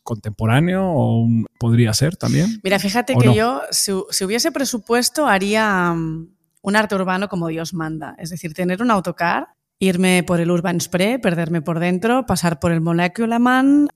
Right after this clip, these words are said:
Speaker 2: hasta irme a Teufelsberg. Pero eso es un recorrido largo.
Speaker 1: Claro.
Speaker 2: Y a Teufelsberg no llega todo, todo el mundo, ¿no? Pero para mí es esto arte urbano. Lo que pasa que, bueno,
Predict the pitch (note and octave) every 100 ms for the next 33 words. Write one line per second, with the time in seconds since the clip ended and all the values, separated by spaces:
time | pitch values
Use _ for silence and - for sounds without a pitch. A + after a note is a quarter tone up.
0 | _ D#3 - F3 F3+ G3+ G3+ G3 - -
1 | - - - _ F#3 F3 E3+ G#3 G#3+ A3+
2 | G#3 F#3 G3 F#3 G3 F3 F3+ F#3+ C#4+ -
3 | _ - A2+ G3+ - F#3 F3+ F#3 F#3+ F3+
4 | F#3+ E3+ E3 D#3 D3+ D#3 D3+ D#3 - -
5 | E3 E3 E3+ D#3+ E3 A#3+ A3 E3+ E3 D3+
6 | E3 E3 F3+ F3 E3+ - E3 D#3+ E3 D#3
7 | D#3+ D3+ D3+ - - F#3 F#3+ - D#3+ E3
8 | E3 F#3 - C#3+